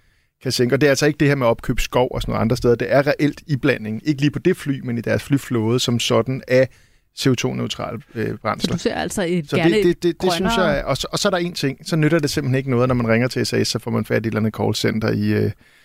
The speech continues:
Speaker 1: Indien eller et eller andet andet sted, eller hvad, hvad, hvad det er, der foregår. Altså, jeg, jeg havde selv en, en, en, en flyvning, der blev aflyst, hvor jeg skulle have nogle penge tilbage, og det var simpelthen en od-, o-, odyssé, og det, det går jo heller ikke. Hvis man skal, ligesom skal være den her nationale flagskib, så, så bliver man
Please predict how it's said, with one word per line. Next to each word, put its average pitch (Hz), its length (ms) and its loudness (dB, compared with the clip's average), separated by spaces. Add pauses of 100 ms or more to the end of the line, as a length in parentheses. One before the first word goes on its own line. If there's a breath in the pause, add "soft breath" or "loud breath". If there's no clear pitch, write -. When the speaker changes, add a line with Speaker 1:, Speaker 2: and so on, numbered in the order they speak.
(220 soft breath)
Speaker 1:
Indien 113 320 2
eller 104 160 2
et 104 40 2
eller 104 140 2
andet 101 140 2
andet 101 200 2
sted, 110 240 2
eller 107 140 2
hvad, 107 100 2
hvad, 110 200 0
hvad 110 160 -2
det 107 80 0
er, 104 40 2
der 107 100 -2
foregår. 107 420 0
Altså, 107 140 -2
jeg, 113 100 0 (140)
jeg 113 120 2
havde 117 160 4
selv 110 240 0
en, 107 220 2 (540 loud breath)
en, 117 180 4
en, 110 200 2
en 110 140 -2
flyvning, 117 340 2
der 113 60 0
blev 104 120 0
aflyst, 110 420 0
hvor 113 80 -2
jeg 104 60 0
skulle - 160 0
have 110 60 4
nogle 107 160 4
penge 110 200 2
tilbage, 110 400 2
og - 100 -4
det 120 100 -2
var 104 240 0
simpelthen 107 320 -2
en 110 120 4
od-, - 380 -6
o-, 117 220 -4
odyssé, 110 460 -2
og 110 80 -8
det, 120 100 -6 (180)
det 135 100 -8
går 117 200 0
jo 117 60 0
heller 127 220 2
ikke. 107 100 -6
Hvis 117 140 -6
man 117 100 -2
skal, - 120 -14
ligesom 160 180 2
skal 117 180 0
være 113 120 4
den 117 100 0
her 117 100 0
nationale 113 600 2
flagskib, 104 520 -2
så, 135 100 -2
så - 180 -4
bliver 139 220 0
man - 20 -8